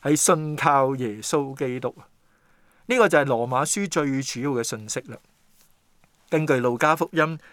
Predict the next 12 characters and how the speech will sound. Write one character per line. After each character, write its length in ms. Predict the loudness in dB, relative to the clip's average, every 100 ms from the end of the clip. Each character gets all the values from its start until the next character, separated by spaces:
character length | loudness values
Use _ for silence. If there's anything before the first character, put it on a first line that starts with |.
| -20 -4
二 80 | 0
十 140 | 2 2
三 340 | 2 0 0
章 300 | 0 0 0
三 280 | 0 0 2
十 120 | 0 -6 -6
九 200 | -4 -2
至 180 | -2 -2
四 160 | -2 -4
十 100 | -6
三 300 | -2 -2 -2
節 120 | -8